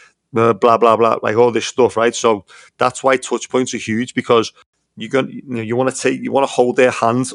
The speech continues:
all the way through, especially the first four weeks. Make them feel relaxed and welcome them into the program the best way possible.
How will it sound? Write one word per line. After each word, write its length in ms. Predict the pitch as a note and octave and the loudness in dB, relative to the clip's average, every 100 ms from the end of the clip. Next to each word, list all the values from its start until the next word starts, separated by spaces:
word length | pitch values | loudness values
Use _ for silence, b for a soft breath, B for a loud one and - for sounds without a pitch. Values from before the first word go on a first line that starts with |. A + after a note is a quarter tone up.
| - | 0
all 200 | A#2+ A#2+ | 2 4
the 80 | |
way 160 | A2+ A2 | 2 0
through, 360 | A2 A2 A2 A2+ | -2 -2 -2 -2
especially 420 | - B2+ A#2+ B2+ | -4 -2 -2 0
the 100 | A#2 | -2
first 360 | - A#2 A#2 | 0 0 0
four 240 | - A#2 G#2 | 2 2 2
weeks. 400 | A2+ A#2+ - - | -2 -6 -10 -6
Make 180 | A#2 G#2+ | -4 -4
them 100 | A#2+ | -6
feel 380 | - A#2 A2 b b b - | -4 0 0 b b b -2
relaxed 640 | A2+ C3+ - - - - _ _ - | 4 4 2 -10 -16 -18 _ _ -12
and 160 | G#2+ G#2 | -4 2
welcome 320 | A#2+ A#2 A#2+ | 2 2 -2
them 120 | A#2 | -2
into 260 | C3 B2+ - | -4 -6 -2
the 100 | A#2 | -4
program 460 | - A2+ A2+ A2+ | 0 0 2 -2
the 80 | A2 | -2
best 240 | A2 A2+ - | -2 -2 -2
way 80 | |
possible. 520 | A2+ C3+ D3 C#3+ C#3 | -2 0 0 2 0